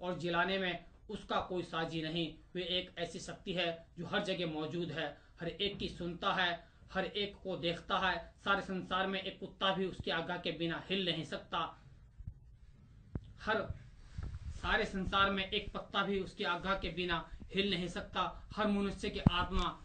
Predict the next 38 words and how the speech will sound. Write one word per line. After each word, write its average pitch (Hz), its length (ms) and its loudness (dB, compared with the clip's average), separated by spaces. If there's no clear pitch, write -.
उसकी 208 220 -2
गवाही 175 340 2
देती 165 280 0
है, 170 320 0
चाहे 196 180 0
वे 208 100 0
किसी 220 320 -2
भी 185 140 0
धर्म 185 400 4
का 202 120 4
मानने 185 400 4
वाला 180 260 4
हो 190 120 2
और - 320 12
चाहे 196 240 12
वे 180 140 0
मूर्ति 175 640 -4
का 196 80 0
पुजारी 175 480 0
ही 170 120 0
क्यों 180 240 0
नहीं 180 120 4
हो। 170 260 0
अगर, 180 360 0
मगर 196 540 2
अंदर 208 260 4
से 202 200 2
वे 170 400 0
विश्वास 185 440 -2
रखता 180 220 -4
है 190 80 2
कि 202 100 -2
पैदा 170 340 2
करने 170 280 -2
वाला, 165 260 4
पालने 180 300 2
वाला, 170 320 4
पालनहार 175 1040 0